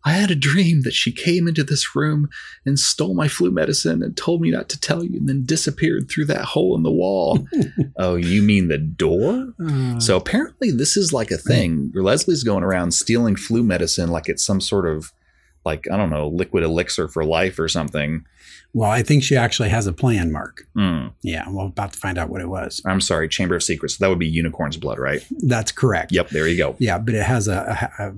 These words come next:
Speaker 2: evil half-life or something. I don't know.
Speaker 1: Hmm.
Speaker 2: That's what the nerds tell me.
Speaker 1: Yeah.
Speaker 2: Yeah. Well, you know, it's finally time to present at the Pawnee Chamber of Commerce, and we have a couple scenes here in a row. The first,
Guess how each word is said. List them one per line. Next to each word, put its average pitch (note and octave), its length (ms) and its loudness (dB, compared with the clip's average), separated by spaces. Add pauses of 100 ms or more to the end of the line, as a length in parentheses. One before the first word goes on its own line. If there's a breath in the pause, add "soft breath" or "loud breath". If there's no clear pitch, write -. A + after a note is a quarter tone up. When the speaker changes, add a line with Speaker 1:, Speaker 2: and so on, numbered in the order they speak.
(120)
Speaker 2:
evil F#2+ 240 0
half-life D#2+ 500 -6
or D#2+ 80 -12
something. F2 340 -10
I B2+ 120 2
don't E2 140 -2
know. D#2 100 -8 (240)
Speaker 1:
Hmm. F2 320 -2
Speaker 2:
That's D2+ 140 -4
what A#2 100 0
the G2 60 0
nerds D#2 280 -4
tell D#2+ 140 -10
me. - 100 -6 (100)
Speaker 1:
Yeah. C#2+ 460 -4
Speaker 2:
Yeah. - 200 -8 (680 loud breath)
Well, D#3+ 240 2
you F3 120 2
know, D#3+ 140 2
it's D#3+ 140 2
finally A#3 360 4
time D#3 300 4
to B2+ 80 2
present A#2 460 2
at A#2 140 0
the G#2 100 -2
Pawnee A#2+ 400 2
Chamber G#2+ 400 4
of F#2+ 100 -2
Commerce, G2+ 500 0
and F#2+ 240 0 (360 loud breath)
we A3+ 80 4
have B3+ 80 0
a B3 80 0
couple G#3 260 2
scenes C3+ 400 6
here C3+ 140 4
in A#2 80 4
a G#2+ 80 2
row. G2+ 320 2
The A2 100 0
first, A3 600 0